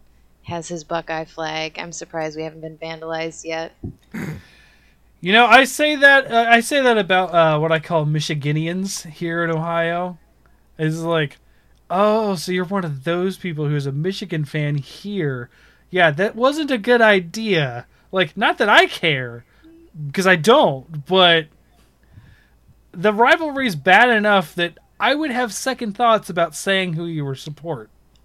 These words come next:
Speaker 1: People cuss my husband out at, in the store during football season.
Speaker 2: <laughs> Oh,
Speaker 1: And he's
Speaker 2: God.
Speaker 1: just like, "It's, it, it's not that big of a deal."
Speaker 2: <laughs> I can't,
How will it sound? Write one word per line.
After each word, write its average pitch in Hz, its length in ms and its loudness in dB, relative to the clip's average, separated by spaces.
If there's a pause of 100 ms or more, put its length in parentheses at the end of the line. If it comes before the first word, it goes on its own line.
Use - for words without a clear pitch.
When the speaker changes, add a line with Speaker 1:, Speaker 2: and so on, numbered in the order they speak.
(220)
Speaker 1:
People 233 580 -2
cuss 190 280 -6
my 185 120 -8
husband 175 380 -8
out 175 340 -8 (400)
at, 180 260 -12
in 190 120 -10
the 180 60 -10
store 175 540 -6 (800)
during 175 200 -2
football 175 340 2
season. 170 880 -6
Speaker 2:
<laughs> - 20 -20 (120)
Oh, 349 180 4
Speaker 1:
And 220 80 0
he's 254 140 6
Speaker 2:
God. 440 80 6
Speaker 1:
just - 180 0
like, 190 260 -4 (280)
"It's, 240 500 -4
it, 262 180 0 (200)
it's - 220 -8
not 330 200 0
that 233 180 -4
big 208 140 -10
of 185 100 -14
a 180 60 -12
deal." 202 540 -6 (500)
Speaker 2:
<laughs> - 1120 -2
I 214 100 2
can't, 359 360 0